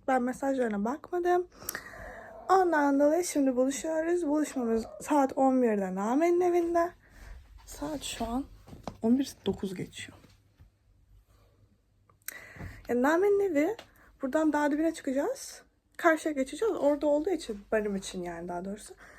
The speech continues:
Çok oyalanabilirim yani. Bu da bugünkü kombinim. Göstereyim size. Benim kot pantolon. Düz eniyor.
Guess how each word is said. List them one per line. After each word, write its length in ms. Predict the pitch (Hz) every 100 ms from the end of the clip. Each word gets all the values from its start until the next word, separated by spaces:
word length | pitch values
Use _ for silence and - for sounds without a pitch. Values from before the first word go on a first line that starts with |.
| - -
Çok 160 | 277
oyalanabilirim 880 | 262 247 254 277 302 302 302 294 202 196
yani. 300 | 196 233 370 - - - - - - -
Bu 60 | 320
da 120 | 285
bugünkü 380 | 226 214 185 -
kombinim. 760 | - 339 339 349 339 339 349 - - - - -
Göstereyim 440 | 226 - 190 175 -
size. 380 | - - 294 311 - - - - - - - - - - _ _ _ - _ _ _ - - _ _ _ - _ -
Benim 160 | 196 180
kot 220 | 285 -
pantolon. 560 | 339 339 339 339 339 339 - - - - - - - - _ - -
Düz 500 | 220 208 208 - - - 196
eniyor. 400 | 190 190 208